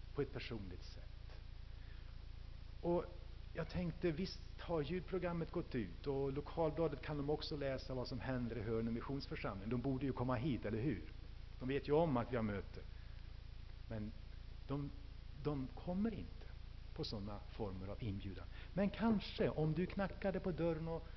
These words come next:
ringde ett samtal och sa, "Vill du komma över på en, en, en liten, eh, måltid till oss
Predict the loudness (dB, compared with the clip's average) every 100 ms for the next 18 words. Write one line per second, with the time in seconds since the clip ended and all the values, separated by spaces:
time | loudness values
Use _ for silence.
0 | -8 2 6 6 4 2 0 -4 -4 -2
1 | -2 -2 -4 -2 0 2 4 4 2 2
2 | 0 0 -2 -6 -8 -10 -10 -10 -10 -10
3 | -8 -8 -8 -4 -4 -4 -4 -4 -2 0
4 | 2 2 2 0 2 2 2 0 2 2
5 | 2 -2 -6 -6